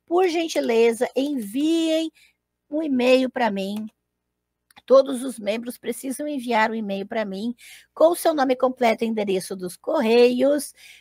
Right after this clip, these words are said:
porque todos os membros têm direito a receber um pacote, porque segunda-feira é dia de correio. Não esqueçam,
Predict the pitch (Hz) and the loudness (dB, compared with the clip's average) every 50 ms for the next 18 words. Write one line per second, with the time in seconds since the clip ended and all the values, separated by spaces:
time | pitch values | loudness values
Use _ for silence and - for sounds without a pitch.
0 | _ _ _ 320 320 - - 330 285 - 311 320 311 311 262 - 330 311 262 254 | _ _ _ -4 -4 -2 -4 -4 0 2 2 2 2 2 -2 -8 -6 -4 0 2
1 | 254 262 262 262 269 - - 349 381 392 349 320 269 262 269 262 254 254 262 254 | 4 4 2 0 -4 -4 -4 -2 -2 0 2 4 4 4 4 4 4 4 4 2
2 | - 247 220 214 214 214 233 - 302 302 - - 240 240 247 254 254 - - - | 2 -2 -2 -2 -2 -4 0 2 2 0 4 4 6 6 6 6 4 0 -6 -12
3 | - - - 196 - 240 226 - - 226 - - 196 196 208 214 226 - - 196 | -12 -12 -12 -12 -12 -14 -14 -12 -12 -10 -10 -10 -10 -8 -8 -8 -8 -6 -6 -6
4 | 196 202 202 185 185 180 180 214 - - 254 240 220 220 226 233 226 - 226 214 | -6 -6 -6 -6 -8 -10 -10 -10 -2 0 0 2 2 2 2 0 0 0 -2 -2
5 | 208 202 196 170 151 139 - _ _ _ _ _ _ _ - _ - - 170 180 | 0 0 2 2 0 -2 -4 _ _ _ _ _ _ _ -20 _ -14 -10 -6 -4
6 | 208 208 214 220 277 269 - - - 226 240 247 254 - - 277 285 | -4 -2 -2 -4 -4 -6 -8 0 4 6 8 8 6 4 0 -4 -4